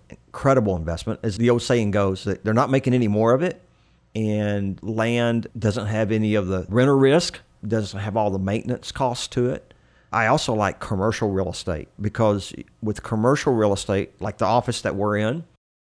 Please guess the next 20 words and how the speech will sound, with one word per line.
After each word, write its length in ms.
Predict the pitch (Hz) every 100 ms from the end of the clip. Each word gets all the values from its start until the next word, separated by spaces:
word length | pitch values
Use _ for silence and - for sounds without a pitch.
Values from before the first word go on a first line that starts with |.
| _ _ _ _
you 140 | 113 117
can 380 | 127 113 107 -
do 120 | 113
what's 160 | 113
called 180 | - 113
a 40 | 87
triple 580 | - - 135 131 127 -
net 340 | 95 104 -
lease. 460 | 95 101 147 - - _ _ _ _ _ _
And 300 | 104 104 98
that's 260 | 101 110 -
where 120 | 107
your 340 | 95 95 92 -
tenants 600 | 160 185 107 - - - _ _ _ _ 104
are 180 | 98
paying 540 | 95 - 123 117 107 98 -
all 300 | 104 101 98
the 200 | 92 87
insurance 800 | 90 98 - 110 104 101 98 -
and 240 | 92 80